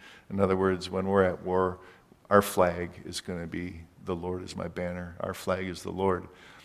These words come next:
The first battle out of Egypt, the Lord swears that Amalek will be blotted out.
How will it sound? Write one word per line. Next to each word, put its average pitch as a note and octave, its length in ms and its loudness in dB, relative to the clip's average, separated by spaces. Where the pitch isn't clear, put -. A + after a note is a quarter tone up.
The A2+ 80 -4
first - 320 2
battle C3 260 10
out C3 160 8
of B2+ 80 -2
Egypt, A2+ 500 -4
the - 80 -4
Lord F#2+ 300 2
swears F#2+ 560 6
that F#2+ 260 -8
Amalek F#2+ 460 -2
will F#2 80 -2
be F#2 200 -2
blotted F#2+ 460 4
out. F#2+ 380 6